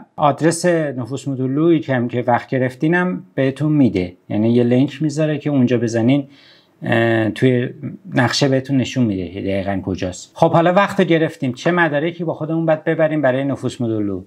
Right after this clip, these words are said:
اولین و مهمترینش اینه که مدرک تحصیلی که ترجمه کردیم به همراه اصل مدرکی که حالا فارسی هست، اونو حتماً چک می‌کنه. اه، اون دوتا رو باید ببرین. گواهینامه ترجمه شده و گواهینامه فارسیتون، اونم دقیقاً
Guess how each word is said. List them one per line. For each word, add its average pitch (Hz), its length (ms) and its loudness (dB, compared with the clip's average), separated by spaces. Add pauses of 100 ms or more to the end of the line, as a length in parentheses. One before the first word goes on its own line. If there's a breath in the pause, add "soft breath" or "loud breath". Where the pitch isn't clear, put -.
اولین 147 560 0
و 156 60 2
مهمترینش 151 720 -4
اینه 170 120 -2
که 165 120 -6
مدرک 143 380 -2
تحصیلی 139 480 -4
که 156 140 -10
ترجمه 120 420 -2
کردیم 127 340 -2
به 147 100 0
همراه 135 380 -2
اصل 156 420 -2
مدرکی 131 500 -4
که 139 240 -2
حالا 117 160 0
فارسی 117 420 0
هست، 104 440 -6
اونو 135 200 -2
حتماً 127 320 -2
چک 131 320 -4
می‌کنه. 87 380 -6 (540 loud breath)
اه، 117 460 0
اون 147 100 4
دوتا 135 260 2
رو 160 100 0
باید 151 180 0
ببرین. 147 500 -4 (420)
گواهینامه 135 680 2
ترجمه 156 460 -2
شده 151 260 -8
و 131 140 0
گواهینامه 123 600 -2
فارسیتون، 139 720 -2
اونم 139 260 0
دقیقاً 120 420 0